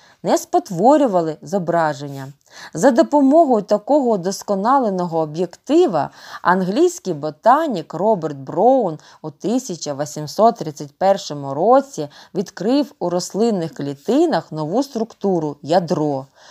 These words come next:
Тогочасні біологи також звернули увагу на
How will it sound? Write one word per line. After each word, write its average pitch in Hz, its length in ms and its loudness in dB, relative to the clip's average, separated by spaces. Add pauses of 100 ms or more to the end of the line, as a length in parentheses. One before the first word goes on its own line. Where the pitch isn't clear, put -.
(160)
Тогочасні 185 760 2
біологи 160 720 0 (200)
також 311 340 -2
звернули 254 520 -2
увагу 180 640 4
на 143 200 -10